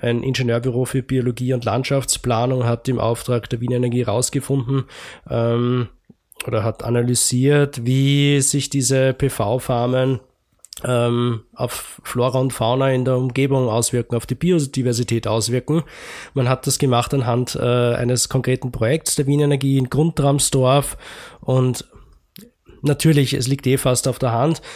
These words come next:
äh, weil dort nicht mehr Rüben oder, äh, Salat angepflanzt wird, äh, geerntet wird, sondern, äh, K W H aus Sonnenenergie,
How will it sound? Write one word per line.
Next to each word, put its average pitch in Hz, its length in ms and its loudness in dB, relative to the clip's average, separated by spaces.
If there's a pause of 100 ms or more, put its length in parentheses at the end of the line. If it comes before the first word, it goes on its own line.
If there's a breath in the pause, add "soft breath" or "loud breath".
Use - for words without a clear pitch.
(180 loud breath)
äh, 139 60 -4
weil 131 640 4
dort 127 480 0
nicht 131 420 0
mehr 123 360 2
Rüben 143 440 2
oder, 123 840 2
äh, 120 40 0
Salat 120 400 0
angepflanzt 139 720 0
wird, 139 280 2
äh, 127 340 -2 (140)
geerntet 127 500 -2
wird, 131 160 2
sondern, 117 560 2 (140)
äh, 117 280 0
K 117 200 -4
W 127 100 0
H 117 160 2
aus 131 320 0
Sonnenenergie, 135 840 2